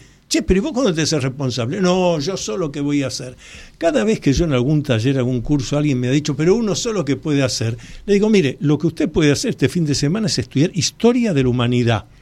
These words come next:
Y va a descubrir que todos los cambios de la historia de la humanidad, todos, empezaron porque un día alguien dijo,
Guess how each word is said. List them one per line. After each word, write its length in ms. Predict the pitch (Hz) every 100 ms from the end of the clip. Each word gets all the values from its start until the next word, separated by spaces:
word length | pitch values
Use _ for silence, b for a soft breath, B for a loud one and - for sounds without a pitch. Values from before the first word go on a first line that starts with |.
| b b b
Y 100 | 160
va 120 | 214
a 20 |
descubrir 640 | 254 165 - 185 151 110 98 B B
que 160 | - 233
todos 500 | 220 - 381 359 294
los 200 | 180 -
cambios 500 | - 180 147 143 139
de 80 | 139
la 40 | 135
historia 340 | 120 - 214
de 20 | 185
la 40 |
humanidad, 360 | 175 165 156 101
todos, 480 | - 330 294 285 - _ _
empezaron 600 | 226 160 170 - 233 208
porque 300 | 175 151 139
un 120 | 185
día 180 | 175 185 175 -
alguien 520 | 185 220 202 202 190
dijo, 440 | 165 190 - 190